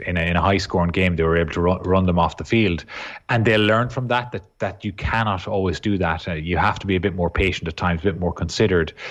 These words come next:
a bit more defensively solid. Now, whether they can make up that ground in the short space of time th-, over the next couple of weeks, I don't, I'm not so sure. But if they, Kildare seem the most likely if they're able to go on and have a good season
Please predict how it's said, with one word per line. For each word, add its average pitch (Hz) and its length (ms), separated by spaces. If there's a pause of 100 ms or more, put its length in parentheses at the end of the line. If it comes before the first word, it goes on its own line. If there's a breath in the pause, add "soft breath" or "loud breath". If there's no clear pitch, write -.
(120)
a - 60
bit 123 180
more 95 160
defensively 87 800
solid. 95 500 (400 loud breath)
Now, 101 140
whether 147 260
they 127 140
can 113 180
make 104 220
up - 120
that 92 200
ground 95 300
in 80 80
the 80 80
short 92 320 (200)
space - 380
of 85 80
time 92 500 (880 loud breath)
th-, - 260
over 98 200
the 98 60
next 101 180
couple 92 240
of 95 40
weeks, 95 220 (160)
I 107 140
don't, 95 300
I'm 107 160
not 92 180
so 92 100
sure. 92 440 (380 loud breath)
But 104 220
if 143 200
they, 120 220 (160)
Kildare 127 320
seem 117 180
the 98 60
most 98 240
likely 101 440
if 107 120
they're 92 180
able 85 220
to 85 240
go 98 180
on 92 200
and 80 220 (560)
have - 220
a 113 40
good - 320
season 104 460